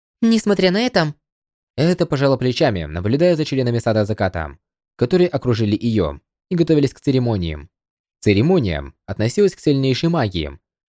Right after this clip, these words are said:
Speaker 2: которая позволит ей вырваться из Армии Небес и попасть в Сад Заката. Это была магия, которую лидер Сада Заката разработал после исследования хроник, так же, как и лидер Армии Ослепительного Света делал ранее.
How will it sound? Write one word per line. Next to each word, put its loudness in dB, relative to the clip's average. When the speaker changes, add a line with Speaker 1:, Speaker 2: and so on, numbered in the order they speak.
Speaker 2:
которая 2
позволит 0
ей 2
вырваться -2
из 0
Армии -2
Небес -4
и -4
попасть -2
в -12
Сад 0
Заката. -2
Это 0
была 2
магия, -2
которую -2
лидер 0
Сада 0
Заката -4
разработал 0
после -4
исследования 0
хроник, -2
так 2
же, 0
как -2
и 2
лидер 2
Армии 0
Ослепительного -4
Света -2
делал 0
ранее. -4